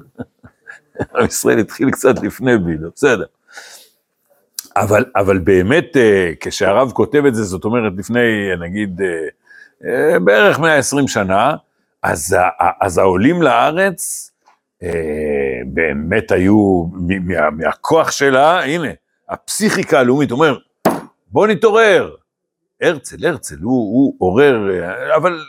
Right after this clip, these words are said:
גם לפני, דרך אגב, מתי הקונגרס הציוני הראשון? אתם יודעים, לפני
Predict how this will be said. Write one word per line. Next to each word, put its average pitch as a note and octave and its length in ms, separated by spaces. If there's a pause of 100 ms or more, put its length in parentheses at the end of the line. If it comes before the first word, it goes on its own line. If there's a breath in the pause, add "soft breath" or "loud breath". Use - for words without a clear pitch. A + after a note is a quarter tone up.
גם E3 180
לפני, C3+ 280
דרך G2+ 320
אגב, G#2 180 (500 soft breath)
מתי A2+ 240
הקונגרס C#3 640
הציוני A#2+ 420
הראשון? B2 540
אתם A#2 160
יודעים, D3 420
לפני D#3 600